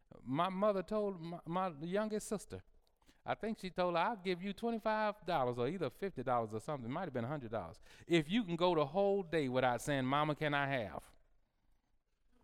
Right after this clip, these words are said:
<laughs> She's still waiting on that money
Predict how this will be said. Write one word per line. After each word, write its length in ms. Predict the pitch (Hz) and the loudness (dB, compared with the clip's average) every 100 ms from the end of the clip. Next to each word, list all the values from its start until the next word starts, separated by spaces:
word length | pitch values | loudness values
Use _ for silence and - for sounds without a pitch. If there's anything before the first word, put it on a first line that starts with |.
| - - - - - - - - - - _ _ _ - - - - - _ - | -12 -4 -2 -2 -4 -4 -8 -10 -14 -16 _ _ _ -10 -10 -8 -10 -10 _ -6
<laughs> 260 | 127 - | -4 -4
She's 300 | - - 175 | -8 -6 -8
still 420 | - 208 190 113 113 - - | -2 2 2 2 -2 -8 0
waiting 240 | 151 135 | 2 2
on 100 | 131 | 2
that 140 | 127 120 | 2 2
money 320 | 120 98 | -2 -4